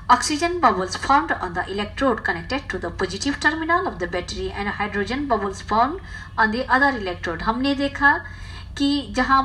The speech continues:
पर पॉजिटिव टर्मिनल कन-, बैटरी का कनेक्टेड हुआ है उसी इलेक्ट्रोड पे ऑक्सीजन निकल रहा है और जहाँ पर नेगेटिव टर्मिनल हुआ है वहाँ पर हाइड्रोजन निकल रहा है। Hydrogen bubbles formed on the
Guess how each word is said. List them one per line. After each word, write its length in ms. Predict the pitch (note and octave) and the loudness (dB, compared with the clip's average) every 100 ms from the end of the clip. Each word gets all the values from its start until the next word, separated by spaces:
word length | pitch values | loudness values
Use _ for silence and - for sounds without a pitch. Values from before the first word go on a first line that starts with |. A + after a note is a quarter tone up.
| C#4 | 4
पर 200 | C#4 D4+ - | 2 0 2
पॉजिटिव 480 | A3+ A3+ A3 C#4 C#4+ D4 | 2 2 0 -2 0 4
टर्मिनल 460 | A#3+ A3 A3 A3 | 4 4 2 2
कन-, 240 | A3 F#3 F3+ F3+ | 0 -4 -4 0
बैटरी 320 | A3 A3 A3 | 0 0 -2
का 140 | A3 A3+ | 2 4
कनेक्टेड 580 | A3+ F#3 E3+ G#3+ G3+ - | 4 0 -2 -6 -6 -2
हुआ 240 | G3 F#3 | 0 0
है 180 | G3 C4 - - - - C4+ | 0 -4 -6 -12 -12 -6 0
उसी 320 | B3+ - E4 | 2 2 0
इलेक्ट्रोड 640 | D#4+ A3+ A3 G3+ G3+ G3 - | -2 -4 -4 -2 -2 -2 -2
पे 140 | G3+ G#3+ - | -2 -2 -4
ऑक्सीजन 480 | - F#3 F#3 A#3+ C4+ | -6 -6 -2 -2 -2
निकल 260 | C4 C4 C4 | -4 -4 2
रहा 280 | C4+ C#4 C#4 D#4 | 4 4 2 0
है 120 | G4 - - - - | -4 -6 -10 -6 4
और 200 | B3 A3 | 4 4
जहाँ 240 | A3 G#3 G3 | 2 0 0
पर 200 | G3 F#3+ G3 G3 F#3 F3+ F#3 | 0 0 -2 -2 -2 -4 -8
नेगेटिव 480 | G3 G3+ F#3+ B3+ C#4 | -6 -4 -2 -2 0
टर्मिनल 440 | A#3+ G3+ F3+ F3 F3 | 0 0 -2 -4 -2
हुआ 140 | F3 E3+ | -2 -2
है 200 | F#3+ D#4+ G4 - - - - - - - - - - - | 0 -2 -2 -12 -14 -14 -14 -12 -12 -14 -14 -12 -12 0
वहाँ 220 | A3+ A3+ G#3+ | 6 6 6
पर 120 | G#3+ | 2
हाइड्रोजन 600 | G#3 A3 - G#3+ G#3 G3+ F3+ | 2 2 2 0 0 -2 -6
निकल 260 | F3 F3 | -6 -6
रहा 220 | E3+ F3 D#3+ | -2 -2 -2
है। 140 | D#3+ - - - | -6 -12 -6 0
Hydrogen 480 | G#3 G#3 A3 A#3+ G#3+ | 2 4 2 2 0
bubbles 400 | F3+ G3 G3+ - - | 2 2 -2 -2 4
formed 320 | A#3 A3 F3 | 6 6 0
on 200 | E3+ | -6
the 80 | E3+ | -2